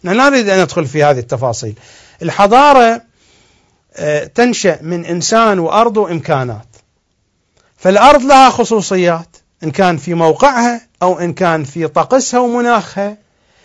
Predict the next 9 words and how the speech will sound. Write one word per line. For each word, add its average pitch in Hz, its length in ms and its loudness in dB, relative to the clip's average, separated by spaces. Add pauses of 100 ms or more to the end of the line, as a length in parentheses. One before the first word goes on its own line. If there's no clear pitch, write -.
(140)
إن 165 100 -8
كان 185 280 -4
في 156 180 -10
ثرواتها. 185 760 2 (540)
الإمكانات 269 760 0
أيضًا، 143 440 -6 (400)
طبعًا 151 260 -2
ال-، 147 340 -6
ال-، - 360 -20